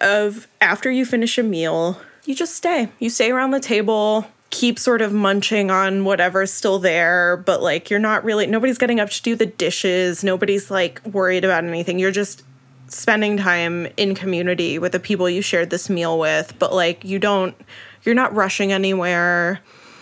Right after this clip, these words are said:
You're also not, like, worried about putting your elbow on the table because you're not, like, eating anymore, and it's not, like, this formal space. It's this really, like, relaxed in-between space, spending time together in this really loose, informal way that feels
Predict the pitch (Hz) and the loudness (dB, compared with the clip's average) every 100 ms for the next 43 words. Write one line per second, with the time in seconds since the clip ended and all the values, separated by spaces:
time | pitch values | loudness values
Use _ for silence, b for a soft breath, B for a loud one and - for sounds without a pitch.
0 | B 214 208 196 233 214 180 - 180 175 | B 0 0 2 0 2 2 2 0 -2
1 | 175 - 196 190 196 202 196 - 202 208 | -4 -8 0 2 2 2 -2 0 0 2
2 | 202 170 165 170 165 170 170 - 175 180 | 2 0 0 0 0 -2 -4 -2 -2 2
3 | 175 175 175 180 170 165 185 202 - 175 | 2 2 0 0 -2 0 0 0 0 -2
4 | - - _ _ _ 196 208 - - - | -4 -14 _ _ _ -6 -4 -4 -8 -10
5 | 165 175 160 104 156 170 - - 170 175 | -6 -4 -2 -2 -2 -2 -2 -2 -4 -4
6 | - - 190 180 - - - 104 - - | -8 -2 -2 -2 -6 -2 0 0 -4 -8
7 | - 220 208 202 226 190 190 185 165 202 | -2 -2 0 0 0 0 0 0 0 0
8 | 196 170 160 - - - - - 240 220 | 2 2 2 0 -8 -12 -10 0 2 4
9 | 214 214 208 185 180 180 - 160 143 160 | 2 2 -2 0 0 -4 0 0 2 -2
10 | - - - 220 - - 254 240 226 220 | -6 -8 -10 -12 -12 -2 0 2 0 0
11 | 180 175 185 196 175 175 165 170 - 196 | 0 0 -2 -2 2 2 0 -2 -4 -2
12 | 185 180 175 170 165 - - 180 180 175 | 0 0 0 -2 -4 -6 -4 -2 -2 -2
13 | 170 170 165 156 143 151 131 - - - | 0 -2 -2 0 0 0 -2 -2 -4 -6
14 | - 190 185 180 180 175 - - | -4 0 2 2 0 -2 -8 -12